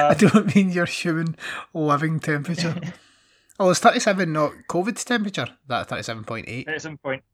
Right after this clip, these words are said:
Speaker 1: eight.
Speaker 2: Eight.
Speaker 1: Thirty-six point eight, I think.
Speaker 2: And as the guy from the medical background, that's harrowing that you don't know that.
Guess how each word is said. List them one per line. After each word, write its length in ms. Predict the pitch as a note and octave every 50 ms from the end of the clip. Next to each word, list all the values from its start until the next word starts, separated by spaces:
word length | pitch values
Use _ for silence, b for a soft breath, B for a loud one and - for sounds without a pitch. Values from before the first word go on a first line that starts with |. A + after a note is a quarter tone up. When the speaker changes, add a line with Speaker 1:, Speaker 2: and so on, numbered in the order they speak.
| _ -
Speaker 1:
eight. 120 | C#3+ C#3 - _ _ _ _ _ - C#3 C3 - B2 A#2 A2+ - A2+ - - G2 G2+
Speaker 2:
Eight. 240 | - G#2 A#2 - _ _ -
Speaker 1:
Thirty-six 360 | - - - - - - -
point 260 | - - C3+ B2 A#2+ - _ _ _ _ _ _ _ _ _ _
eight, 220 | - A2+ G#2 - - _ _ _ _ _ _ _ _ _ _ _ _ _ _ _ _ _ _ _ _ _ _ _ _ _ _ -
I 80 | A#2 A2
think. 200 | A2 G#2+ G#2 G2 _ _ _ _ _ _ _ _ _ _ _ _ _ _ _ _ _ _ _ _ _ _ _ _ _ _ _ _ _ _ -
Speaker 2:
And 320 | A#2 A2+ A2 G#2+ G#2+ -
as 200 | G#2+ A2 G#2+ G#2+
the 80 | A2+ G#2+
guy 480 | G2+ A2+ G#2+ G#2 G#2+ G#2+ G#2+ G#2 G2+ _ _ _ _ _ _ _ _ _
from 160 | - - A2
the 60 | G#2+
medical 340 | G#2 G#2+ G#2 G#2+ - A2 G2
background, 540 | G2+ G2+ G2+ - - G#2+ G#2+ G#2 G#2 G#2 - -
that's 380 | A2 F#2+ - - - - -
harrowing 400 | - A2+ G#2+ G#2 G#2 G#2+ A2 A2
that 80 | A2 -
you 80 | -
don't 160 | G#2+ A2+ G#2+ A2
know 100 | A#2 A#2
that. 240 | A#2 A#2+ - _